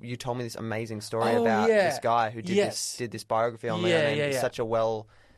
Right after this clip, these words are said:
Speaker 1: uh, educated man when it comes to spaghetti westerns and this
Speaker 2: Yeah.
Speaker 1: period of time, which was kind of just like a decade in the sixties into the early seventies.
Speaker 2: Yeah. So Sir Christopher Frayling, to use his full title,
Speaker 1: Mm.
Speaker 2: uh, was knighted for his contribution to the arts in his hometown,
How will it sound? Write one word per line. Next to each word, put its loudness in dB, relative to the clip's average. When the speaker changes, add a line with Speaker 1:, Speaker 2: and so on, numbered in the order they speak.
Speaker 1:
uh, 0
educated -2
man -4
when -4
it -6
comes -8
to -2
spaghetti -4
westerns -4
and -4
this -4
Speaker 2:
Yeah. 0
Speaker 1:
period 2
of -10
time, -4
which -8
was -4
kind 0
of -8
just -6
like -2
a -10
decade -4
in -10
the -12
sixties -10
into -10
the -4
early -6
seventies. -8
Speaker 2:
Yeah. 0
So -2
Sir 2
Christopher -6
Frayling, -6
to -12
use -10
his -10
full -6
title, -8
Speaker 1:
Mm. -6
Speaker 2:
uh, -4
was -4
knighted 0
for 0
his 0
contribution -8
to -6
the -8
arts -10
in -2
his -4
hometown, -6